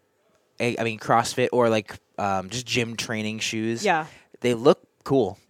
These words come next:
Speaker 2: They do.
Speaker 1: <laughs> You
Speaker 2: Yeah,
Speaker 1: know, like,
Speaker 2: I agree. <laughs>
Speaker 1: they're cool looking shoes.
Speaker 2: Yeah.
Speaker 1: They have
Speaker 2: Yep.
Speaker 1: really good colorways, good
Speaker 2: Mm-hmm.
Speaker 1: patterns, everything.
Speaker 2: Mm-hmm.
Speaker 1: So I'm, I'm a big fan of the Metcons too.
Speaker 2: Mm-hmm.
Speaker 1: Um, and then last rapid fire, which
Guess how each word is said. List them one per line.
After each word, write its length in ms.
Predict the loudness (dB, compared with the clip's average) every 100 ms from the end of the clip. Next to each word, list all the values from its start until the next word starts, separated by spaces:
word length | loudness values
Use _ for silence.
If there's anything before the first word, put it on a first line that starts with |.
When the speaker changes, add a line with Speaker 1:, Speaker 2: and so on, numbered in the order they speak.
| 4
Speaker 2:
They 180 | 6 10
do. 80 | 12
Speaker 1:
<laughs> 220 | 12 12
You 120 | 8 12
Speaker 2:
Yeah, 180 | 12 12
Speaker 1:
know, 60 |
like, 140 | 12 12
Speaker 2:
I 60 |
agree. 640 | 12 8 6 2 4 4 8
<laughs> 40 |
Speaker 1:
they're 100 | 6
cool 360 | 10 10 12 12
looking 240 | 10 8
shoes. 520 | 4 6 8 4 2
Speaker 2:
Yeah. 240 | 4 6 4 -4 0
Speaker 1:
They 120 | 6
have 120 | 8 10
Speaker 2:
Yep. 60 |
Speaker 1:
really 160 | 8 8
good 140 | 4
colorways, 600 | 4 6 6 6 6 6
good 100 | 2 2
Speaker 2:
Mm-hmm. 60 |
Speaker 1:
patterns, 460 | 6 6 6 4 2
everything. 460 | 2 2 0 -2
Speaker 2:
Mm-hmm. 400 | -4 -6 -8 -8 2
Speaker 1:
So 80 | 2
I'm, 160 | 2
I'm 120 | 0 0
a 60 |
big 160 | 0 -2
fan 200 | -4 -2
of 80 | -2
the 60 |
Metcons 420 | -4 -6 -8 -6
too. 240 | -4 -4 -4 -10
Speaker 2:
Mm-hmm. 840 | -10 -12 -14 -18 -20 -20 _ -8
Speaker 1:
Um, 380 | -4 -2 -4 -8 _ -8
and 180 | -4 0
then 480 | 0 0 -2 -6 -16 _ _
last 340 | 2 6 6 4
rapid 240 | 2 2
fire, 500 | 0 2 4 2 0 _ _
which 240 | -4 -4